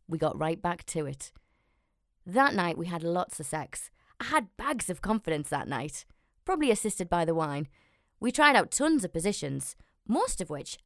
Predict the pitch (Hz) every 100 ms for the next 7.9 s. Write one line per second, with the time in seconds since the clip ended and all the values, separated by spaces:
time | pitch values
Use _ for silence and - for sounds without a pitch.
0 | - - 359 185 165 214 202 330 180 -
1 | - _ - 294 359 494 - 156 143 -
2 | 247 247 381 330 233 277 349 - 302 -
3 | 175 165 165 185 208 214 - 240 226 -
4 | 156 156 - _ _ _ _ _ _ _
5 | _ - 262 269 294 294 - 185 170 180
6 | 180 202 208 196 196 220 190 156 160 156
7 | 165 160 170 175 165 143 139 135